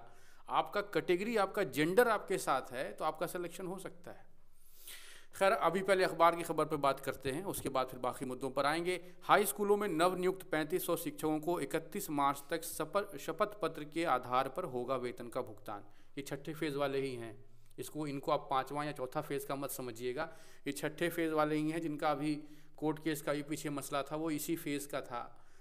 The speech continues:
जिसमें, आ, तीस हज़ार पहले विज्ञापित सीट थी, बाद में उसको अढ़ाई हज़ार के आसपास सीट बढ़ाया गया। कंडीशन देखिए कि ये लोग स्कूल में भी पहुंच गए, इनको salary भी मिलने वाली है, सातवां phase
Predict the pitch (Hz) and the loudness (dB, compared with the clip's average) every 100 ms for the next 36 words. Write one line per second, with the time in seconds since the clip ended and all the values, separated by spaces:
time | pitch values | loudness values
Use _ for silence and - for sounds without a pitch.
0 | - 143 139 156 151 147 - - - - | -8 -6 -2 0 0 -2 -10 -14 -16 -6
1 | 131 131 131 127 - 156 156 151 151 147 | 2 4 4 2 -2 -4 2 2 4 0
2 | 139 165 147 143 139 143 143 - 139 139 | 2 0 0 2 2 2 -6 -4 -6 -4
3 | 151 139 135 135 139 - 143 131 135 131 | -4 2 2 2 -6 0 2 2 0 0
4 | 135 143 - 127 - 135 127 117 127 156 | -2 -2 -4 -6 -6 -4 -4 2 4 4
5 | 143 131 120 117 - - - - - - | 4 0 0 -4 -14 -16 -16 -16 -16 -18
6 | - - - - 139 160 165 202 185 170 | -18 -18 -16 -2 2 2 2 0 -2 -2
7 | 190 185 170 175 170 - 165 180 170 165 | -2 -2 0 0 -2 -2 0 0 0 0
8 | 160 156 170 165 156 127 139 147 165 160 | -2 -2 0 0 -2 -2 0 2 0 0
9 | 156 151 156 151 147 147 143 143 147 143 | -2 -2 0 0 0 -2 -4 -6 0 -2
10 | 147 160 151 143 143 | 0 -4 -2 -4 -4